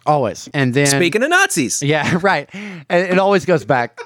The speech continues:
Speaker 1: to the Nazis. And then we have the powerful and brooding, ever-present Sir Christopher Lee. Most of you will remember him as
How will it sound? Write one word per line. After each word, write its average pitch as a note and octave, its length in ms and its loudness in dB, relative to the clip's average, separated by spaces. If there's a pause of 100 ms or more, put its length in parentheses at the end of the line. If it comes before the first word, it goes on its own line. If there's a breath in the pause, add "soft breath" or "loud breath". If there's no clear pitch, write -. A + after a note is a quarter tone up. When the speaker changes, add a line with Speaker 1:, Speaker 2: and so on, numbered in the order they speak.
(120)
Speaker 1:
to D3 100 0
the B2 120 -2
Nazis. A#2 580 -4
And D#3 160 0
then G3+ 120 4
we A3 140 2
have D3+ 280 0
the C#3+ 160 2
powerful B2+ 920 -2
and A#2+ 520 -2
brooding, A#2 840 2 (460)
ever-present D3 1000 -2 (520)
Sir - 360 0
Christopher A#2+ 520 -4
Lee. G2 520 -4 (500 soft breath)
Most D#3+ 240 2
of C#3+ 80 2
you C#3 140 6
will A#2+ 180 4
remember A#2 380 2
him A2 320 0
as F#2+ 600 -4